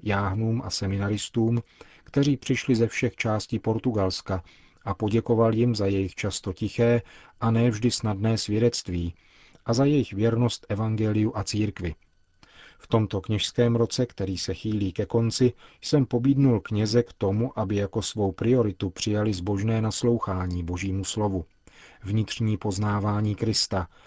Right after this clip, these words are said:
a intenzivní slavení Eucharistie s pohledem na zářivý příklad svatého faráře arského.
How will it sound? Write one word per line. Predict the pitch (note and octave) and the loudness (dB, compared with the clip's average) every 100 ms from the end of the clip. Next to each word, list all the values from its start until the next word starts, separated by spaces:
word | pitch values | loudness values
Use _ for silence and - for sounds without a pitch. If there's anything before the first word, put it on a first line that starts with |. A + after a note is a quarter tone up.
| - - - | -20 -16 -6
a | A#2 - | -4 0
intenzivní | B2 B2 B2+ A#2 B2 B2+ | 0 4 2 4 2 2
slavení | A#2+ A2 G#2+ A2+ A#2 | 2 0 0 0 0
Eucharistie | A2+ A2 - G#2+ F#2+ - F#2+ F#2+ | -2 -2 -2 -2 -2 -4 -2 -2
s | - | -2
pohledem | - G2+ G2 G#2 A2 G#2+ G2+ - - - | -4 -4 -2 0 0 0 -2 -8 -20 -8
na | G2 G#2 | -2 0
zářivý | G#2 A#2 A#2+ B2 B2 | 2 2 2 0 0
příklad | A#2+ A2 F#2+ - G#2 - | 0 -4 -4 -2 -4 -4
svatého | - F#2+ F#2+ A2+ G#2+ | -4 -4 -2 -2 -2
faráře | A2 A2 G2 F#2+ F#2 | -2 -2 0 0 -2
arského. | A2 G2+ - - G#2+ F2 F2 | -4 -2 -4 -2 -2 -2 -4